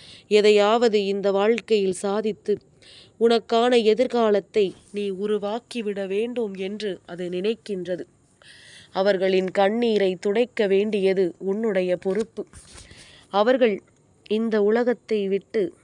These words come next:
ஆத்மாக்கள் உலகத்திற்கு சென்ற பிறகு இங்கு வருகிறார்கள் என்றால், இது அவர்களுக்கு நரகம் போன்றது. இந்த நரகத்தை தேடி வருகிறார்கள் என்றால், உன் மீது கொண்ட அன்பினால் வருகின்றார்கள். எப்பொழுது நீ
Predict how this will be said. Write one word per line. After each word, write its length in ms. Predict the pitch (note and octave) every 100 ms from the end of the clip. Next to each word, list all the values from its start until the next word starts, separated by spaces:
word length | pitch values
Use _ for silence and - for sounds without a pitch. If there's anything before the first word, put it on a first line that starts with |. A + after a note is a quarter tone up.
| -
ஆத்மாக்கள் 680 | F#3 F#3+ G3+ G3 G#3+ - G3
உலகத்திற்கு 800 | F3 G3+ A3 F3+ - F3+ - G3+ -
சென்ற 420 | - G3+ A3+ G#3+
பிறகு 340 | F3 F3+ F#3 F3+ - _ _ - - - - -
இங்கு 300 | G#3+ C4 C4
வருகிறார்கள் 760 | G#3+ G#3+ B3 B3 G#3+ G3+ G3 F#3
என்றால், 460 | F3+ F#3 G3 F3+ D#3 _
இது 200 | - F#3 F#3
அவர்களுக்கு 680 | F3+ G3+ G3+ F3+ F3+ - F#3+
நரகம் 520 | F#3 F3+ A#3+ A#3 F#3+
போன்றது. 440 | E3+ F#3 G3 F#3 E3 _ _ _ _ _ _ - - -
இந்த 220 | G#3+ G#3
நரகத்தை 600 | G3+ G3 A#3+ B3 B3 A3+ G#3
தேடி 320 | F#3+ A3 B3 A3+
வருகிறார்கள் 760 | G#3 A3+ G#3 G#3 F#3+ F3+ F#3
என்றால், 420 | F3 F#3 F#3+ F3+ - _ _ _
உன் 200 | G3 G3 G3
மீது 300 | G3+ B3 A3
கொண்ட 280 | G3 F#3+ G3 F3
அன்பினால் 560 | F3+ A3 G#3+ G3 F3
வருகின்றார்கள். 840 | E3 F3+ G#3+ G3 F3 E3 E3+ - - _ - - - - -
எப்பொழுது 580 | G3 G#3 - A3 G#3+ G#3+ F3 -
நீ 140 | F#3+